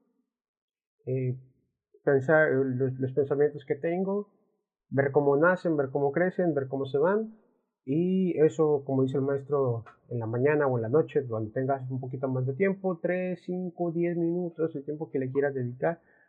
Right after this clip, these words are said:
va a irte haciendo, eh, un poquito más ameno todo esto que está pasando, ¿no? Recuerda que, pues, al final de cuentas, eh, la, el afectado, pues, eres tú o somos nosotros, y el único que nos, los únicos que nos podemos proteger somos nosotros mismos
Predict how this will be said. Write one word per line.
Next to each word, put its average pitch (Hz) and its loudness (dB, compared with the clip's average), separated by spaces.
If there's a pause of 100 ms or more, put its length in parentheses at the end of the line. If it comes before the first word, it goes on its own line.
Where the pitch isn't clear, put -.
(240)
va 135 6
a 135 6
irte 135 0
haciendo, 135 2
eh, 110 -4
un 127 -4
poquito 127 -6
más 127 -2 (440)
ameno 147 2
todo 139 0
esto 135 -4
que 131 -16
está 127 -6
pasando, 117 -8
¿no? 156 -10 (440)
Recuerda 151 2
que, 151 -2
pues, 135 -6
al 131 -2
final 135 2
de 139 2
cuentas, 135 -2
eh, 117 -2 (1120)
la, 123 0
el 127 0
afectado, 135 4
pues, 135 -4
eres 135 0
tú 196 2
o 156 0
somos 147 0
nosotros, 170 0 (600)
y 170 6
el 147 6
único 160 4
que 139 4
nos, 131 4
los 131 2
únicos 165 0
que 139 0
nos 127 0
podemos 139 -2
proteger 131 -4
somos 143 0
nosotros 131 -2
mismos 131 0